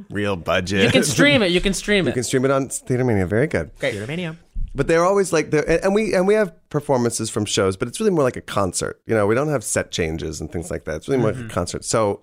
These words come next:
Speaker 1: you know, they're always like, "What do you wanna sing? You wanna sing something?" And I'm not a singer. And, and,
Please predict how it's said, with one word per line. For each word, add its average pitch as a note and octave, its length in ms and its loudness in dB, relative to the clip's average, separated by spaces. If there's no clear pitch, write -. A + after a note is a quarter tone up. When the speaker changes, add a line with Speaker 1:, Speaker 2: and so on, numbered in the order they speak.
Speaker 1:
you B2 60 -6
know, A2+ 80 0
they're A#2 140 4
always B2 260 2
like, G2+ 160 0
"What G2+ 80 2
do G2+ 40 2
you G2+ 40 2
wanna A#2 140 0
sing? E3+ 260 2
You F2+ 80 -2
wanna F2+ 140 -2
sing G2 240 -6
something?" C3 360 -4
And A#2+ 80 -10
I'm C3 120 0
not C3 180 2
a A#2 60 -4
singer. E2 480 -4
And, G2 340 -2
and, G#2 200 -4